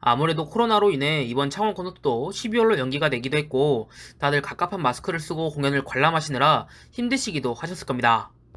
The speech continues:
코로나가 종식이 돼서 마스크 벗고 신나게 다 같이 장민호님 노래도 따라 부르면서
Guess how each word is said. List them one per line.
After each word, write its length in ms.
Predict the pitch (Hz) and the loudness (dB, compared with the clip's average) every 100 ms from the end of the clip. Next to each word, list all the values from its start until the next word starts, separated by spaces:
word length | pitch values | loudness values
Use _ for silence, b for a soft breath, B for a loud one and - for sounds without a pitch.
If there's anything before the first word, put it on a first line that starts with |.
| - _ _ | -20 _ _
코로나가 460 | - 226 220 202 202 | 2 4 6 4 4
종식이 420 | 143 135 170 165 | 0 -4 -4 -2
돼서 340 | 139 160 170 | 0 2 0
마스크 360 | 143 113 - 190 | 0 -4 -4 -4
벗고 220 | 175 165 | -4 -4
신나게 680 | 151 196 208 180 120 180 240 | -6 -2 0 0 0 -2 -4
다 120 | - | -2
같이 260 | 165 165 170 | 0 0 -4
장민호님 400 | - 135 160 160 | -6 -4 -2 0
노래도 260 | 131 131 135 | 2 2 2
따라 220 | 175 185 | 2 0
부르면서 580 | 143 131 123 185 151 | -2 -4 0 2 2